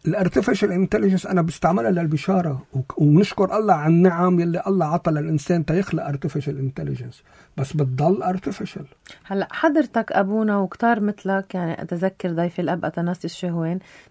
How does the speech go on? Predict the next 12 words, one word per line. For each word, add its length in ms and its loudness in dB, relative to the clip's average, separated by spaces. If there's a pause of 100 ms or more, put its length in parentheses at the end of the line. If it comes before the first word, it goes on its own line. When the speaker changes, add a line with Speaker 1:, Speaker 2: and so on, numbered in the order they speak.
Speaker 2:
نحن 280 2
بنستخدم 720 0
هذا 300 0
ال-، 340 -2
هذه 180 2
Speaker 1:
إيه. 120 4
Speaker 2:
التكنولوجيا 580 -2
في 100 -4
هذا 220 0
العصر 340 0
لتعزيز 840 2
إنسانية 560 0